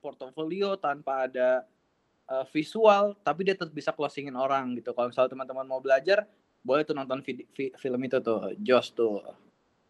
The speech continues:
Ini kalau ada, <clears throat> kalau ada teman-teman lain yang mau naik, boleh juga dong, ngobrol dong, ayo dong.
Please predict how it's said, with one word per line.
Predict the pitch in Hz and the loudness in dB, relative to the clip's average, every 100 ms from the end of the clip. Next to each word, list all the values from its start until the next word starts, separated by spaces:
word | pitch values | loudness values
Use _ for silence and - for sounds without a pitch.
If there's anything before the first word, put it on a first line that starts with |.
| _ _ _ _ - _ _ - | _ _ _ _ -20 _ _ 4
Ini | 202 | 10
kalau | 226 | 12
ada, | 226 240 - - 214 - | 12 6 6 0 0 2
<clears throat> | 247 208 - | 2 2 -4
kalau | - 165 | 2 2
ada | 190 | 2
teman-teman | 208 196 202 196 | -4 -4 -4 -2
lain | 208 240 | -2 -2
yang | 226 | -4
mau | 208 | -4
naik, | 214 247 | -4 -6
boleh | 160 156 180 | -4 -4 -4
juga | 185 226 269 | -4 -4 -2
dong, | 208 | -4
ngobrol | 202 226 277 | -4 -4 -4
dong, | 294 247 | -4 -4
ayo | 254 | -4
dong. | 302 311 | 0 0